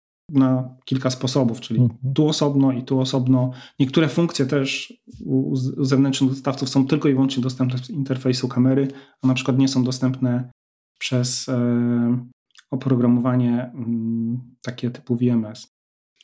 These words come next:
Speaker 2: Okej.
Speaker 1: Czyli do, do zarządzania i nagrywania.
Speaker 2: Dobrze,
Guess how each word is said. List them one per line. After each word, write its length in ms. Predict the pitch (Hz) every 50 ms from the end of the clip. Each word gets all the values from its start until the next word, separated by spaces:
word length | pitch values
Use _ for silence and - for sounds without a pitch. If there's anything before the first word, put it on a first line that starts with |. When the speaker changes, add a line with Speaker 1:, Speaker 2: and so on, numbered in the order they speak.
| _ _ _
Speaker 2:
Okej. 520 | - - - - - - 151 151 156 - _ _ _ _ - - -
Speaker 1:
Czyli 200 | - - 127 120
do, 220 | 117 123 120 120 123
do 100 | 123 127
zarządzania 460 | 127 131 123 127 123 120 127 120 120
i 40 | 120
nagrywania. 540 | 117 113 120 113 107 - 104 101 98 - - _ _ _ _ _ _ _ _ _ _ _ -
Speaker 2:
Dobrze, 380 | 107 104 107 95 - - -